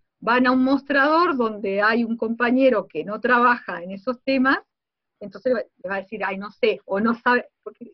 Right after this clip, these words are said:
es todo, somos personas, ¿no? Entonces va a depender con quién hablen, <laughs> a dónde direccionen, pero si se agendan, directamente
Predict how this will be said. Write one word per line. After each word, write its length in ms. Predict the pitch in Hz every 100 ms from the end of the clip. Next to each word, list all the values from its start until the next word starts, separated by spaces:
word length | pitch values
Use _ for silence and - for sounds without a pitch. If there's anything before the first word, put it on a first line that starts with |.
| -
es 120 | 302
todo, 260 | - 392 208
somos 220 | - 247
personas, 540 | 240 208 - 240 175 175
¿no? 140 | 220 453 - - _ _
Entonces 380 | 202 214 220 302 - _ 190
va 400 | 214 240 269 - -
a 140 | 202
depender 460 | 214 220 220 247 208
con 160 | 196
quién 200 | 196 262
hablen, 360 | 269 277 311 392 - -
<laughs> 240 | - 392
a 120 | 254 254
dónde 260 | 262 254 233
direccionen, 460 | 190 196 180 180
pero 180 | 180 202
si 140 | 202 196
se 100 | 277
agendan, 560 | 277 359 339 294 330 466 - _ _ _
directamente 800 | 226 240 285 277 330 320 330